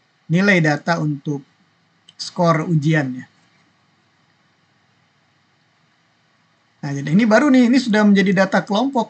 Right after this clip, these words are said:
ya, teman-teman ya. Gitu ya, pengelompokan data. Nah, paling rendah yang paling inilah, yang paling sederhana nih.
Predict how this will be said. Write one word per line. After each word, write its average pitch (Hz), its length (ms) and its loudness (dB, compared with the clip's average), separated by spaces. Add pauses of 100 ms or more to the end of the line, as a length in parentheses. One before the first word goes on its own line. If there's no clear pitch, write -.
ya, 220 80 -2
teman-teman 196 320 -2
ya. 175 180 2 (1000)
Gitu 139 240 -14
ya, 151 80 -8
pengelompokan 147 640 -8
data. 143 400 -10 (960)
Nah, 160 160 -14
paling 160 320 -4
rendah 170 240 0
yang 170 240 2
paling 156 320 -2
inilah, 147 240 -4
yang 135 160 -14
paling 139 320 -14
sederhana 135 480 -14
nih. 127 160 -20